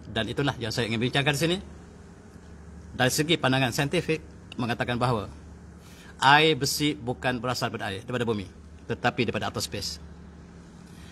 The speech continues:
Mereka cuba lihat daripada isotop. Isotop besi ini antaranya lima puluh tujuh, lima puluh lapan, lima puluh sembilan. Ini tidak ada dalam sistem matahari. Maksudnya, dia lebih tua daripada sistem matahari.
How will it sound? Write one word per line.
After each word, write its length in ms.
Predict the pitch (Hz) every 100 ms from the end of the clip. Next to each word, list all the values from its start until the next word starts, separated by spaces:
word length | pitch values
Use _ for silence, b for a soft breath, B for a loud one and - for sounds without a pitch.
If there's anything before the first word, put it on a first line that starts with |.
| B
Mereka 240 | 139 139 165
cuba 240 | 151 151
lihat 80 | 160
daripada 240 | 135 131
isotop. 400 | 135 143 - 175 - - - 143
Isotop 560 | 139 165 170 - 185 - -
besi 400 | 139 - 156 143
ini 160 | 170
antaranya 480 | 170 139 131 139 160
lima 240 | 131 127 127
puluh 160 | 127
tujuh, 160 | 139 - - - B B B B
lima 240 | 127 123 131
puluh 80 |
lapan, 400 | 139 - 156 151
lima 160 | 131 131
puluh 120 | 127 147
sembilan. 240 | 143 156 - -
Ini 280 | 135 143 160 156
tidak 220 | 143 131
ada 240 | 135 143
dalam 240 | 135 131 139
sistem 400 | - 143 135 135
matahari. 320 | 139 117 98 - B B -
Maksudnya, 480 | 139 - 160 151 143
dia 240 | 127 151
lebih 240 | 147 147 147
tua 320 | 165 180 170
daripada 240 | 151 143
sistem 400 | 135 175 175 160
matahari. 320 | 156 143 113